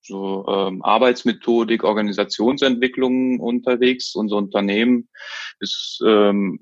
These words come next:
eigentlich ein mittelständisches Beratungsunternehmen, was sich primär eben im I-T-Umfeld bewegt. Und, ähm, wie passt da jetzt das mit der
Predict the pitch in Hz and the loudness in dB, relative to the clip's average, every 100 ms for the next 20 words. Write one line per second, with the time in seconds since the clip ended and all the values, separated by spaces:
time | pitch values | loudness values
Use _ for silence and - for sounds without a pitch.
0 | - 104 104 104 101 98 98 - 107 - | -4 0 0 -2 -4 -4 -8 -10 -12 -10
1 | 104 110 104 101 101 - 104 98 120 139 | -2 0 0 0 -2 -2 0 2 2 0
2 | 123 110 117 113 113 110 101 101 104 - | 0 0 2 4 2 0 -2 -2 -6 -6
3 | - 113 107 104 - 104 98 98 98 - | 0 2 2 2 0 -2 0 -2 -2 -4
4 | 101 - 170 - 156 151 143 127 127 143 | -4 -4 -2 -2 -2 0 0 2 0 0
5 | 170 - - - - - - _ - 104 | -2 -10 -18 -20 -16 -18 -20 _ 2 4
6 | 104 104 98 107 104 101 101 101 101 - | 4 2 2 4 6 6 4 2 -2 -6
7 | _ _ - 98 110 113 107 98 104 - | _ _ -8 -2 0 2 2 2 0 -4
8 | - 101 104 101 98 | -6 0 2 2 0